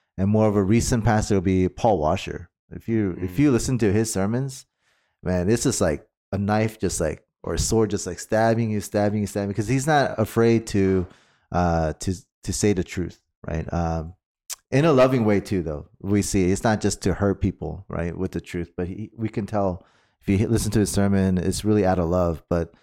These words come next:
Speaker 1: the things he says is piercing, it's convicting because it's the truth, and we know that we're so far from that truth.
Speaker 2: Mm-hmm.
Speaker 1: So heart-wise, um, I would say it's Paul Washer and, um,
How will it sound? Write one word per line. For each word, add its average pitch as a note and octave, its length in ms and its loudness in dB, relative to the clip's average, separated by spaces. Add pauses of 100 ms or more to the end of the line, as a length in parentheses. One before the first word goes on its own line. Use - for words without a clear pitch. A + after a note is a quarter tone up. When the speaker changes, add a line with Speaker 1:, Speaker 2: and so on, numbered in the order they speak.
(160)
Speaker 1:
the F2+ 100 -2
things G#2 280 0
he F#2+ 100 -2
says F#2+ 380 0
is F2+ 260 -2
piercing, - 500 0
it's F2 140 -2
convicting G#2+ 480 -4
because F2+ 360 -6
it's F2+ 100 -6
the - 120 -10
truth, A2 480 -2
and E2 160 -8
we F2 80 -4
know F2+ 200 0
that E2+ 200 -2
we're F2 300 0 (240)
so A2 260 0
far G2 320 -2
from F2+ 220 -10
that C#2+ 180 -10
truth. - 320 -20 (320)
Speaker 2:
Mm-hmm. E2 160 -20
Speaker 1:
So D#2+ 160 0
heart-wise, G#2 840 2 (380)
um, D#2 580 -2 (400)
I F#2 100 2
would F#2 100 0
say F2 320 0
it's E2+ 240 -2
Paul F#2+ 300 0
Washer E2+ 560 -2 (460)
and, D#2 440 -2 (300)
um, E2 540 -8